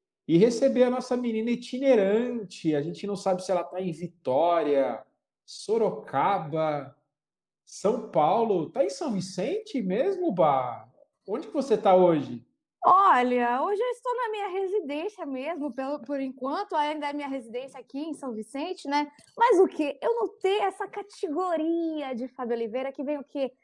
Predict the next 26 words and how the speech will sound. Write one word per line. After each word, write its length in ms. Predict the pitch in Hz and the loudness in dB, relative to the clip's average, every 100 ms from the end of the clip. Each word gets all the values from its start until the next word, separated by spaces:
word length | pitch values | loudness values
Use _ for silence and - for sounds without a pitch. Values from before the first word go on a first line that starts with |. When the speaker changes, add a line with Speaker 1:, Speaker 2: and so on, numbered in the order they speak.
| _ | _
Speaker 2:
Nas 300 | - 381 349 247 | -6 -4 -4 -4
asas 480 | 285 330 311 302 254 | -2 0 -2 -4 -6
dos 220 | 277 311 _ | -8 -10 _
pombos 500 | 294 349 311 285 233 | -6 -6 -6 -8 -6
de 160 | 269 285 | -4 -4
Oz, 420 | 208 254 214 214 - | -2 -2 -4 -6 -10
né? 300 | 226 254 269 - - | -6 -6 -6 -10 -10
Speaker 1:
Não 100 | 165 | -6
Speaker 2:
De 160 | 165 | 2
Speaker 1:
pode 200 | 311 349 | 4 4
faltar. 520 | - 269 311 320 277 262 | 2 0 2 2 0 -4
Speaker 2:
Osasco. 240 | - 277 _ _ - | -6 -14 _ _ -6
Mas 360 | 311 381 415 | -2 -2 -2
eu 100 | 392 | -4
sou 160 | - 330 | -4 -6
uma 140 | 349 | -6
pessoa 280 | 381 381 403 | -8 -10 -10
itinerante, 480 | 403 - 539 453 - | -12 -10 -6 -6 -2
sou 100 | 415 | -2
uma 120 | 480 | 0
pessoa 240 | 370 - 240 | -4 -6 -4
do 140 | 226 | -2
mundo. 480 | 226 262 196 180 185 | 0 0 -2 -6 -6
Por 140 | 339 | -4
quê, 300 | 302 202 180 | -2 -2 -4
né? 260 | 185 269 | -2 -2